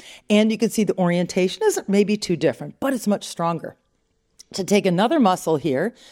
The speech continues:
this one happens to be abductor pollicis brevis. We get to use lots of good words. And this one, the chimpanzee is a little bit stronger than the human, but when you look at the picture in the graph here, you can see that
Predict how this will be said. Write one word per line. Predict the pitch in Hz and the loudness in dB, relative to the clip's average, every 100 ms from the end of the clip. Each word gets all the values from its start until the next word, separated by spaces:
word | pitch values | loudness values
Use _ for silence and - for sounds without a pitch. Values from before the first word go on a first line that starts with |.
| _ | _
this | 190 180 | -2 2
one | 180 | 0
happens | 151 170 180 - | 2 0 -2 -4
to | |
be | 170 165 - _ | -4 -4 -6 _
abductor | 180 170 175 - 160 | 0 0 -4 -4 -8
pollicis | - 143 147 151 - | -4 -4 -2 -6 -8
brevis. | - 123 196 285 - | -2 0 0 -4 -8
We | |
get | 135 | -12
to | - | -10
use | 139 | -12
lots | - - 147 | -12 -14 -8
of | |
good | 147 143 | -8 -6
words. | 139 160 254 - _ _ _ _ _ - | -6 -2 -4 -6 _ _ _ _ _ 0
And | 196 | 2
this | 185 381 - | 4 0 2
one, | 285 220 214 - _ _ _ _ _ | 2 2 -2 -10 _ _ _ _ _
the | 240 | 0
chimpanzee | 240 403 - 339 453 440 247 | 2 -2 -2 -6 -8 -6 -4
is | |
a | 190 | -2
little | 190 208 | -2 -2
bit | 226 | -4
stronger | - 220 220 208 196 | -6 -6 -2 0 0
than | 180 | 0
the | 165 | -2
human, | - 381 359 170 165 - - _ | 2 2 4 0 -2 -10 -20 _
but | 170 | 2
when | 226 254 | 6 6
you | 262 | 6
look | 240 202 | 4 2
at | |
the | 196 | -4
picture | - 330 330 - 220 | 0 0 0 2 2
in | 185 | 4
the | 170 | 2
graph | 202 302 403 - | 2 4 2 2
here, | 196 170 170 - - | 2 2 -2 -14 2
you | 226 | 2
can | 240 214 | 4 2
see | - 269 285 | 0 2 2
that | 214 170 - | 4 2 2